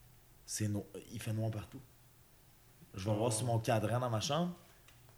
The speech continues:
Speaker 1: Il est rendu quatre heures vingt-cinq.
Speaker 2: Wow.
Speaker 1: Puis là, je suis passé de ma fête de vingt ans, justement, mettons, je pense, je pense que c'était vingt ans, de l'effervescence de « Go, on a, on a du fun,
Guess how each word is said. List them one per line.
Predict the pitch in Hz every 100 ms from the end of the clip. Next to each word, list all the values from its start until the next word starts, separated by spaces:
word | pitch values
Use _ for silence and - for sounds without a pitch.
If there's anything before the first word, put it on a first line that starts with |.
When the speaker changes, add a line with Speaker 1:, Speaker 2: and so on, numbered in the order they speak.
| - - -
Speaker 1:
Il | 110
est | 101
rendu | 104 95
quatre | - 110 113
heures | 110
vingt-cinq. | 104 92 - 98 - - - - -
Speaker 2:
Wow. | 110 107 107 - -
Speaker 1:
Puis | 143
là, |
je | 180
suis | -
passé | 120 117
de | 165
ma | 143
fête | - 143 139
de | 113
vingt | 95 117 113 120
ans, | 123 160 -
justement, | 101 - 113 110 135
mettons, | 113 110 131
je | -
pense, | 117 113 -
je | -
pense | 139
que | 156
c'était | 107 104
vingt | 98
ans, | - - - - - - - -
de | 110 135 135 - - - - -
l'effervescence | 135 135 156 135 143 139 160
de « | 156
Go, | 170 233
on |
a, | 254 247 254 247
on | 247
a | 247
du | -
fun, | - 254 247 233